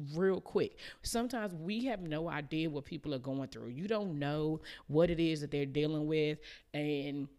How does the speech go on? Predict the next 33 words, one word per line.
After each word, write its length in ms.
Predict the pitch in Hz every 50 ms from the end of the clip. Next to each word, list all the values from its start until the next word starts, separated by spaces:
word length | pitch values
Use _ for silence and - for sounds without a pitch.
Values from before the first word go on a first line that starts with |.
| _ _ _ _
for 200 | - - 165 156
me, 260 | 160 165 202 202 190
I 80 | 170 -
feel 200 | - - 170 151
like 180 | 139 135 - -
as 200 | 139 143 143 139
adults, 460 | 139 131 123 143 135 156 180 - -
when 120 | 143 139 143
you're 120 | 165 220
telling 420 | - - 233 208 185 151 139 127
young 240 | 113 127 135 151 160 156
children 680 | - - 170 156 160 170 175 - 180 175 170 165 170 - - - - -
to 180 | - - 151 127
bottle 540 | 120 123 - 135 120 123 160 160 160 165 156
up 160 | 147 - -
their 260 | 160 156 151 139 117
emotions, 720 | 131 143 139 139 147 170 - - 185 165 165 165 156 156 - - - - - - -
you 220 | 160 202 254 285
don't 240 | - 339 320 320 -
know 160 | - 262 269
what's 200 | 247 254 247 -
happening 460 | - 226 226 233 - 240 220 214 214
in 100 | 208 208
their 160 | 190 190 185
household. 680 | 190 175 180 185 208 208 - 180 147 - - - - - - _ _ _ _
You 220 | - 160 190 240 269
don't 260 | 294 277 254 240 220
know 140 | 202 226 233
what 260 | 233 202 208 208 -
they're 160 | - 180 175
being 380 | 160 151 165 170 180 180 175 165
subjected 680 | 170 - 165 151 139 143 147 165 - - - - - -
to. 200 | 180 147 113